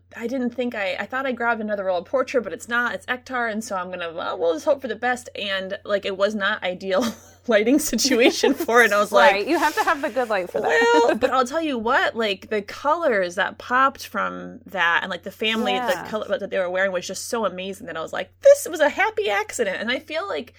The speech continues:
Speaker 1: every time I shoot film and I get a scan back that's, like, halfway decent, I'm like, "Nah, that was just lucky."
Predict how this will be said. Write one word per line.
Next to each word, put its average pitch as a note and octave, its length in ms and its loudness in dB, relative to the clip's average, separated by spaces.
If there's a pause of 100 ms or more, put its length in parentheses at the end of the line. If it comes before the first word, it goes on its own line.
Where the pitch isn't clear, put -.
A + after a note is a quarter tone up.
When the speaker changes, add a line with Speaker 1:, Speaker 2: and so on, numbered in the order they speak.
(200)
Speaker 1:
every G#3 280 0
time C4+ 300 -2
I C4 100 -4
shoot - 280 -8
film B3 380 -2
and G3 140 -4
I F3+ 60 0
get F#3 160 -2
a G3 40 -8
scan F#3+ 320 -6
back F#3+ 160 -2
that's, G3 140 -6
like, E3+ 140 -4
halfway E3+ 380 -4
decent, F3 380 -8
I'm G3 80 -8
like, F#3+ 260 -4 (160)
"Nah, F#4 80 -8 (280)
that - 160 -2
was F4+ 180 -4
just D4 300 2
lucky." F3+ 440 -8